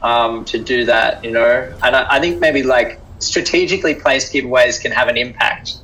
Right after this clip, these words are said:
but just giving away money in an attempt to get people to join your server is a waste of your time and will, will damage your project. Um, I think that, um, in terms of dealing with spammers and scammers and all of that sort of thing,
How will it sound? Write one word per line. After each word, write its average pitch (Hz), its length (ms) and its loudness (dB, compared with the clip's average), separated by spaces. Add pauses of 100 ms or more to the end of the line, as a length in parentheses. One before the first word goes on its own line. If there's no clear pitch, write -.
but 120 380 0 (600)
just - 280 -2
giving 147 240 0
away 135 220 4
money 123 400 2
in 120 80 -4
an 120 300 -6
attempt 123 360 0
to 123 60 -4
get 120 200 2
people - 260 -4
to 117 80 -2
join 117 260 -4
your 110 60 -6
server 113 380 0
is 110 140 -2
a 110 60 -2
waste 113 320 0
of 107 140 -6
your 110 100 -2
time 120 460 0
and 208 440 -2 (720)
will, 127 220 0
will 117 240 -2
damage 120 380 0
your 120 120 0
project. - 880 0 (240)
Um, 117 640 0 (960)
I - 60 -6
think 143 240 -4
that, 123 280 2 (220)
um, 120 460 2
in 127 120 -6
terms 139 280 -2
of 123 140 -2
dealing 131 340 0
with 117 100 -4
spammers 120 840 2
and 113 80 -2
scammers 120 720 2
and 113 180 -2
all 123 180 0
of - 120 -6
that 117 160 0
sort 117 200 -4
of 117 80 -8
thing, 120 260 -6